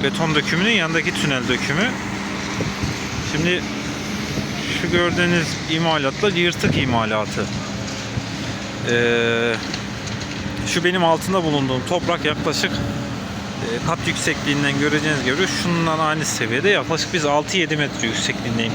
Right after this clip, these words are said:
temele göre. Ee, burada da kazım işlemi yapılıyor. Bu kazım işlemi neden yapılıyor? Mesela ben bunu en altta niye kazmadım da burada kazdım? Burada sadece üç metre kazıyorum. Üç metre ekskavatörle kazması rahat bir kazım.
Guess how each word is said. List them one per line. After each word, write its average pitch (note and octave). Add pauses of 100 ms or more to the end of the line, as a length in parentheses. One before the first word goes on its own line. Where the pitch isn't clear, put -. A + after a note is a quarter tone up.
temele B2
göre. A#2 (1500)
Ee, B2 (520)
burada F3+
da A#3+ (160)
kazım G#3
işlemi C3+
yapılıyor. A2+
Bu F#3+
kazım A3+
işlemi A#3+
neden A3
yapılıyor? D3
Mesela F3+
ben G3
bunu F#3+
en G3+
altta G3
niye F#3+
kazmadım C#3
da G3+
burada E3+
kazdım? A2 (840)
Burada A#3
sadece A#3
üç A#3
metre A3+
kazıyorum. F#3+
Üç -
metre G3+
ekskavatörle G3+
kazması G3 (180)
rahat G3
bir A#2+ (540)
kazım. B2+